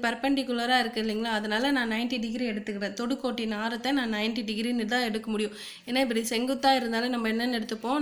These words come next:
நைன்டி டிகிரி. இப்போ ஆங்கிள் ஆர் ஓ பி பாருங்க, ஆர் ஓ பி பிளஸ்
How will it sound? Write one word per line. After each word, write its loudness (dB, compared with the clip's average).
நைன்டி 0
டிகிரி. -2
இப்போ 0
ஆங்கிள் 2
ஆர் 6
ஓ 2
பி 0
பாருங்க, -2
ஆர் 2
ஓ 0
பி -4
பிளஸ் 2